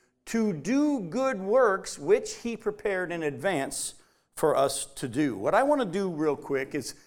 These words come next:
take you with me to Titus chapter three. I want to make sure that we're all clear on something that, that Ti-, uh, the letter to Titus deals with. We're not saved at all by our works.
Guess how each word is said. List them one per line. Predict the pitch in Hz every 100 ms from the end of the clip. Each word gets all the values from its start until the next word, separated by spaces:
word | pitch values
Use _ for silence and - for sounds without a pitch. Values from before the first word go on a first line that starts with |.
| _
take | - 262
you | 247
with | 233
me | 208
to | 170
Titus | - - 190 175 -
chapter | - - 143 - 147
three. | - 139 131 113 - - -
I |
want | 214
to | 254
make | 226 220
sure | - 202
that | 185
we're | 156 170
all | 202
clear | - 226 214 185
on | 143
something | 127 - 123 120 131 147
that, | 139 - - _ _ -
that | 139 - - 139 139 -
Ti-, | - 190 190 151
uh, | 143
the | 143
letter | 170 180 147
to | 131
Titus | - 196 175 131 - - - _ -
deals | 123 185 202 147
with. | 117 110 117 127 - _ _ _ _ -
We're | 175
not | 254 277 -
saved | - 220 214 226 175
at | 190 185
all | 185 170 131 139
by | 151 156
our | 143 147
works. | 139 139 - - -